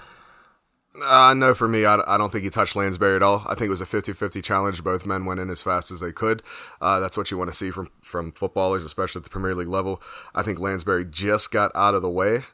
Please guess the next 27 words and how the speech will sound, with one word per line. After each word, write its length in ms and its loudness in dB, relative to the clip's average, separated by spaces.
and 140 -2
I 80 2
know 240 4
it 80 0
was, 160 -4
like, 260 -4
I 80 -8
think 220 -4
it 20 0
was 140 -2
looked 200 -4
at 160 2
from 200 -4
V 100 -4
A 180 -2
R, 280 -2
if 100 -10
I 80 0
can 140 -8
remember 260 -4
correctly. 460 -6
I 60 -8
think 180 -6
it 60 -2
was 140 -2
looked 220 -4
at, 200 0